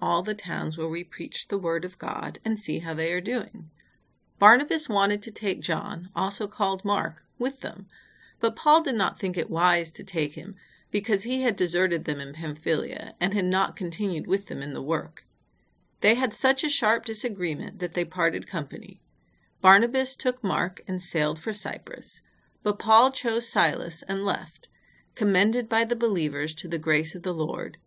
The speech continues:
He went through Syria and Cilicia, strengthening the churches. Paul came to Derbe and then to Lystra,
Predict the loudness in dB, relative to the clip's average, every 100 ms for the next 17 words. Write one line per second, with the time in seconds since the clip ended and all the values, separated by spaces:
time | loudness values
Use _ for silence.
0 | _ _ _ _ _ -2 0 2 2 0
1 | -4 -2 0 2 2 0 -2 -2 -4 -2
2 | -2 -2 -2 -4 -6 -6 -8 -12 -16 _
3 | -14 -6 0 0 0 -4 -4 -6 -8 -4
4 | -4 -4 -10 -12 -16 -16 _ _ _ _
5 | _ _ _ _ _ _ _ _ 6 8
6 | 8 4 -4 -2 -2 0 2 2 0 -6
7 | -4 -2 0 0 -2 -2 -2 -2 -6 -6
8 | -8